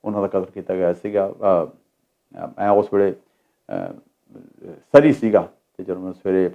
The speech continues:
ਖਬਰ ਮਿਲੀ ਹੈ ਜੀ ਤੇ right away, ਅਹ, I covered for other channel, ਮੈਂ ਜਿਹਦੇ ਵਾਸਤੇ ਕੰਮ ਕਰਦਾ ਸੀ, ਉਹਨੂੰ ਲਾਈਵ ਕਵਰੇਜ ਦਿੱਤੀ ਸੀਗੀ। ਤੇ ਆਹ, ਅਹ, ਇਸ ਨਾਲ ਜਿਹੜਾ ਭਾਈਚਾਰਾ ਹੈ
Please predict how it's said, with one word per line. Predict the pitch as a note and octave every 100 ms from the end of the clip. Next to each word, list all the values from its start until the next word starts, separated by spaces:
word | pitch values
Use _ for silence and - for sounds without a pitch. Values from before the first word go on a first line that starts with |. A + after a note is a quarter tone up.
| -
ਖਬਰ | _ F2+ F2 F2+
ਮਿਲੀ | F2+ F#2
ਹੈ |
ਜੀ | F2+ G2 -
ਤੇ | E2
right | D#2+ F#2 F#2+
away, | F2+ -
ਅਹ, | - _ _ _ _ _ _ - B1 G2+
I |
covered | - A2+ A#2 A2
for | F2+ G#2 F#2+ F2 - _ G2
other | G#2+
channel, | G#2 G#2 G2 G2
ਮੈਂ | F#2+
ਜਿਹਦੇ | G2+ G#2+
ਵਾਸਤੇ | F#2+ -
ਕੰਮ | - F2+
ਕਰਦਾ | F2 F2 F#2
ਸੀ, | - G2 F#2 - _ _ _
ਉਹਨੂੰ | A2 G#2
ਲਾਈਵ | F#2 F#2+
ਕਵਰੇਜ | G2 F2+ F2+ E2+
ਦਿੱਤੀ | - - -
ਸੀਗੀ। | E2+ F#2+
ਤੇ | G2
ਆਹ, | C3+ D3 - - _ _ _ _ _
ਅਹ, | A2+ A2 G#2+ G#2+ - _ _ - _
ਇਸ | G3 A#3+ C4+
ਨਾਲ | C4 A#3+ A#3+ A#3 - _ _ _ _ _ _ _ _ _ _ _ _ _ _ _ _ _ _ D3+
ਜਿਹੜਾ | F#3+
ਭਾਈਚਾਰਾ | G#3+ F#3 B2+ A#2+ D3+ F#2+
ਹੈ | -